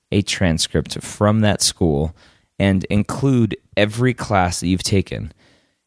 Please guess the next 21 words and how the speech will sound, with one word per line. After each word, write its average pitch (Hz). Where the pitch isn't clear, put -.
including 107
repeated 127
classes, 117
including 92
classes 92
that, 90
uh, 85
might 90
have 90
been 85
stricken -
from 90
the 82
record. 113
You're 113
technically -
supposed 113
to, 95
to 82
put 123
everything 101